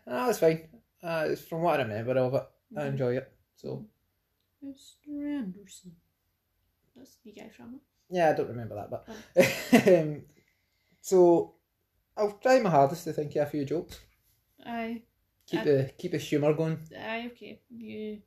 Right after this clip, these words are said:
Speaker 2: you do you.
Speaker 1: You do the serious bits. I'll, I'll, I'll bring
Speaker 2: I'll do
Speaker 1: the
Speaker 2: the
Speaker 1: laughter.
Speaker 2: rant. I'll do the rants. You do the laughter.
Speaker 1: I'll bring the laughter.
Speaker 2: How about that?
Speaker 1: It's,
Speaker 2: Cool.
Speaker 1: it's what the people want.
Speaker 2: Yeah, sure.
Speaker 1: It's what they want.
Speaker 2: Mm-hmm.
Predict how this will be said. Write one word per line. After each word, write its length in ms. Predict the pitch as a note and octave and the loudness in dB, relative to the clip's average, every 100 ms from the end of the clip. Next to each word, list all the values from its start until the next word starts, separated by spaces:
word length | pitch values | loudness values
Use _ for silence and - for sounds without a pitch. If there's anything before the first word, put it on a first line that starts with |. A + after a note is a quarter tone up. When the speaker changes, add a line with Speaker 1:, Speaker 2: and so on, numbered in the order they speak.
| _ | _
Speaker 2:
you 180 | - A3+ | -16 -14
do 80 | A3+ | -12
you. 220 | F#3+ F3+ F#3 _ - | -10 -12 -14 _ 0
Speaker 1:
You 140 | E3+ | 6
do 140 | F3 E3+ | 8 8
the 60 | |
serious 360 | D#3 C#3+ C#3 C#3 | 6 2 2 2
bits. 320 | D3+ D3+ C3+ | 4 4 6
I'll, 220 | C#3 C3+ C3 | 4 4 6
I'll, 320 | C3+ C3+ C3 - | 6 6 4 -4
I'll 140 | - C#3 | 0 2
bring 160 | C#3 | 2
Speaker 2:
I'll 60 | C3+ | 2
do 60 | B2 | 2
Speaker 1:
the 40 | |
Speaker 2:
the 60 | B2 | 2
Speaker 1:
laughter. 240 | G#3 G#2+ D#3 | 2 4 2
Speaker 2:
rant. 160 | - | 2
I'll 140 | A3+ A#3+ | -4 -4
do 120 | B3+ | -6
the 80 | A3 | -6
rants. 400 | G3 G3 - G#3 | -6 -8 -14 -14
You 80 | |
do 100 | G3+ | -14
the 80 | F#3+ | -12
laughter. 300 | F#3+ F#3 A#2 | -12 -14 -12
Speaker 1:
I'll 140 | B2+ C#3 | -8 -2
bring 220 | C3+ B2+ | -2 -2
the 60 | A#2 | -4
laughter. 300 | A#2 - - | -8 -10 -12
Speaker 2:
How 100 | G2+ | -12
about 140 | D#2 | -16
that? 180 | D2 - _ _ _ _ _ _ _ _ _ _ _ _ _ _ | -18 -20 _ _ _ _ _ _ _ _ _ _ _ _ _ _
Speaker 1:
It's, 120 | - | 0
Speaker 2:
Cool. 80 | A3 | 2
Speaker 1:
it's 160 | B3 E4+ | 2 2
what 120 | A#4+ | 0
the 60 | |
people 280 | E3 E3 C#3+ | 0 -2 2
want. 260 | C3 A3+ - - _ _ _ _ _ _ _ _ _ _ _ _ - | 2 2 -2 -16 _ _ _ _ _ _ _ _ _ _ _ _ -16
Speaker 2:
Yeah, 420 | A3 A#3+ D4+ C#4 - | -10 -6 -6 -8 -12
sure. 320 | - - D4 - _ _ _ | -20 -16 -16 -18 _ _ _
Speaker 1:
It's 140 | F#3 G3+ | -8 -4
what 120 | G#3+ | -2
they 80 | F#3 | -2
want. 240 | D#3+ D#3 - - | -6 -6 -14 -20
Speaker 2:
Mm-hmm. 140 | A3 | -16